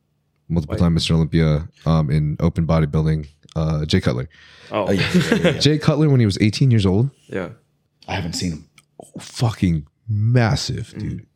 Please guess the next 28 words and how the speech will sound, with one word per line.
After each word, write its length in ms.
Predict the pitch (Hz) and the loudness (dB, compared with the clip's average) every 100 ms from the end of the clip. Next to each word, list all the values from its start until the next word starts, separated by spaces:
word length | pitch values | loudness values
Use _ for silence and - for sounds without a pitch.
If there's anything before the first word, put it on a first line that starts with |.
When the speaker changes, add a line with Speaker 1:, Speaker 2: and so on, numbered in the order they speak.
| _ - | _ -20
Speaker 1:
Crazy, 960 | - - - 113 120 104 73 69 - _ _ _ _ _ | -20 -10 2 4 6 4 0 -6 -12 _ _ _ _ _
crazy, 380 | - 139 120 87 | -2 2 2 0
crazy. 440 | - 90 76 67 - - - - - | 0 0 0 -4 -8 -20 -20 -12 -2
Um, 320 | 85 71 - _ _ _ _ | 0 0 -6 _ _ _ _
and 180 | 95 98 | 0 2
it's 240 | 92 - | 0 0
like, 460 | 107 101 95 87 - _ _ _ _ _ _ _ _ _ _ _ _ _ _ _ _ | 0 2 2 0 -6 _ _ _ _ _ _ _ _ _ _ _ _ _ _ _ _
we 180 | 107 131 | -2 2
don't 160 | 156 131 | 4 4
know 200 | 127 127 | 4 4
what, 300 | 123 117 120 | 4 4 4
uh, 280 | 113 101 - | 4 2 2
if, 220 | 101 92 | 0 0
if, 300 | 98 98 - - - | 0 0 -2 -14 0
if 440 | 101 98 - - - | 2 2 -4 -18 -12
s-, 280 | - - - | -8 -8 -4
let's, 260 | 95 98 - | -2 -2 2
like, 180 | 98 87 | 0 0
say 460 | - - 95 85 82 | -6 0 2 4 2
that, 440 | 85 82 78 - | 2 2 0 -2
um, 500 | 82 80 78 73 76 - _ _ _ _ _ _ | -2 0 0 -2 -6 -12 _ _ _ _ _ _
like, 200 | 90 85 _ - | 0 0 _ -2
let's 220 | 104 - | 0 2
say 160 | 110 107 | 2 4
that 400 | 98 90 - - | 4 4 0 -4
just, 420 | 90 85 - - _ _ 92 | 0 2 0 -10 _ _ 2
or 240 | 87 80 - - - - | 2 2 -4 -20 -20 -18
sorry, 280 | - - 80 | -8 -6 -6